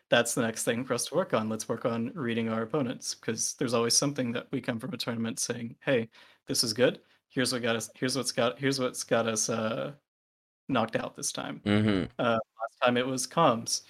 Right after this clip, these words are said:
Speaker 1: in Twin Suns tournament and, uh, understanding our roles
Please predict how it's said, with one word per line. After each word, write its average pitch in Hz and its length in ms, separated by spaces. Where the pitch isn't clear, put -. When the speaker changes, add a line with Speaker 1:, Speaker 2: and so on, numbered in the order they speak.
Speaker 1:
in 117 420
Twin 120 220
Suns 127 320
tournament 113 460
and, 117 460
uh, 113 280
understanding 120 480
our 117 120
roles 117 520